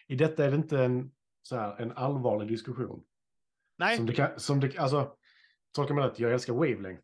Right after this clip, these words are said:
Speaker 1: till exempel. Men där kan diskussionerna kanske bli ganska allvarliga ibland för ämnena som du står
Speaker 2: Yes.
Speaker 1: mellan. Det kan vara så här, det kan vara lite politiskt laddat ibland om vi säger så.
Speaker 2: Ja.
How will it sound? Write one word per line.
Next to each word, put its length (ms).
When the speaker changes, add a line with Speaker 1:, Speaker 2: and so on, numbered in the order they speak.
Speaker 1:
till 100
exempel. 400
Men 160
där 220
kan 100
diskussionerna 600
kanske 400
bli 400
ganska 440
allvarliga 480
ibland 320
för 120
ämnena 380
som 320
du 180
står 260
Speaker 2:
Yes. 220
Speaker 1:
mellan. 220
Det 60
kan 120
vara 100
så 100
här, 160
det 140
kan 160
vara 80
lite 120
politiskt 480
laddat 360
ibland 280
om 80
vi 60
säger 180
så. 100
Speaker 2:
Ja. 100